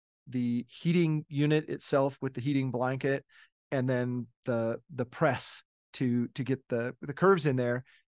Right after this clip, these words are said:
but then they're gonna make their own guitar form. Cool. We can rent just that piece. If there's somebody who says, "No, I want the whole thing to be able to bend aside. I want a, a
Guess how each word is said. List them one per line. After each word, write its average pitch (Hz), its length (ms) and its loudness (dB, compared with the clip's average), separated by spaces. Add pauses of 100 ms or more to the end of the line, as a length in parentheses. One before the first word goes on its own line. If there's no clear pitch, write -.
(120)
but 147 120 2
then 135 260 4
they're 147 180 6
gonna 135 160 0
make 131 200 0
their 131 160 2
own 120 180 -2
guitar 117 360 -2
form. - 420 -12
Cool. 156 340 0 (460)
We 147 120 4
can 151 140 2
rent 147 220 2 (140)
just 135 200 0
that 135 240 2
piece. - 400 -2 (320)
If 139 180 0
there's 131 220 4
somebody 147 380 6
who 139 100 6
says, 135 300 4
"No, 135 320 0
I 131 100 -2
want 131 380 0
the 127 80 -2
whole 147 160 4
thing 139 260 0
to 123 60 -4
be 131 120 0
able 120 140 0
to 117 60 -4
bend 127 260 0
aside. 104 420 -4
I 107 60 -4
want 110 240 -4
a, 107 180 -4 (180)
a 69 40 -12